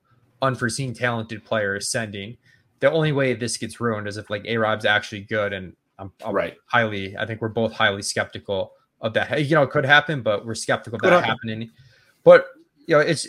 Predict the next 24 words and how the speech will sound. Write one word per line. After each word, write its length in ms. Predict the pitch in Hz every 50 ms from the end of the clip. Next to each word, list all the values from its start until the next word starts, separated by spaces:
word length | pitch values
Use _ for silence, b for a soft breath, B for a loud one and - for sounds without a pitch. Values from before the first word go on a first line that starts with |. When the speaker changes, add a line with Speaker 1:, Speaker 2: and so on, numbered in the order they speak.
| -
Speaker 1:
it's 180 | 180 165 - 196
an 80 | 196
undervalued 640 | 202 202 202 202 208 190 180 170 170 170 165 160 135
passing 400 | - 131 131 143 143 - - 175
game, 220 | 160 165 156 147 147
I 80 | 139
think, 220 | 135 - 135 123 -
because 260 | 120 - 135 123 110
the 140 | 117 127 123
efficiency 500 | 113 - 127 123 - 123 107 - 120 113
was 200 | 107 107 104 -
so 200 | - 113 104 95
bad 300 | 101 101 98 104 107 104
last 340 | 101 104 107 104 - -
year 260 | 110 101 95 104 - _ _ _ -
that 180 | - 101 101
the, 220 | - 101 95 82 _ _ _ _ -
everyone's 440 | 117 101 107 101 101 98 95 - 110
undervaluing 440 | 107 101 98 101 98 98 101 95
all 140 | 90 85 87
the 80 | - 101
pieces. 560 | - - - - - - 90 92 - - - _ _ _ _ _ _ _ _ _ _ _ _ _ _ _ _ _ _ _ -
Speaker 2:
Yep, 200 | 101 - - - - _ _ _ _ - - - -
agreed. 280 | 95 90 87 87 85